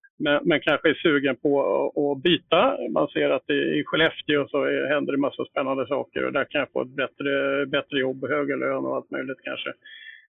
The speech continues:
Eh, då har man väl drivkrafter, eh, och, och så finns det numera då bättre stöd än tidigare och, och få hjälp med, med, med den flytten så att säga och den omställningen.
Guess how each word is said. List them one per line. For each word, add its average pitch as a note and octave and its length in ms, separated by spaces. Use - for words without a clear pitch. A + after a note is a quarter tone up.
Eh, D3+ 320
då D#3+ 240
har F#3 200
man E3 160
väl D#3+ 140
drivkrafter, C#3+ 760
eh, C3+ 240
och, C#3+ 260
och - 100
så C#3+ 140
finns D#3 280
det D#3 120
numera C3+ 480
då C#3+ 140
bättre C3+ 380
stöd B2+ 300
än B2+ 100
tidigare - 480
och, - 220
och D3+ 140
få - 60
hjälp C3 280
med, - 240
med, D3 180
med C#3+ 160
den B2 180
flytten D3 340
så C3 80
att C3 100
säga A#2+ 280
och A#2 100
den B2+ 200
omställningen. C3 600